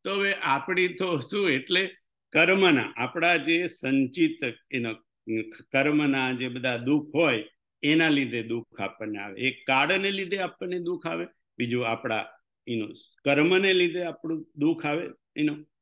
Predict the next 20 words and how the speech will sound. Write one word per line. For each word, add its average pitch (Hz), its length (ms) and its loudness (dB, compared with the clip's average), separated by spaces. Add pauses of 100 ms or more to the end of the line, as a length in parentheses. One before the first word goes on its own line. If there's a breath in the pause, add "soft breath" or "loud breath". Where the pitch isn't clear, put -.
(300)
ત્રીજું 160 440 2 (380)
આપણા 202 320 0
ગુણને. 147 720 4 (400)
હવે 175 140 0
ગુણનું 170 760 2
દુઃખ 214 220 -4
કેવું 220 260 2
છે 175 180 -6
કે 156 120 -6
આપણું 185 480 -2
શરીર 160 520 0 (480)
ત્રણ 170 260 6
ગુણોથી 139 480 2
બનેલું 110 480 -6
છે, 98 180 -14
સત્વ 139 760 -4
ગુણ, 165 280 -4 (160)
રજો 123 500 0
ગુણ 185 260 0 (180)
અને 135 260 -2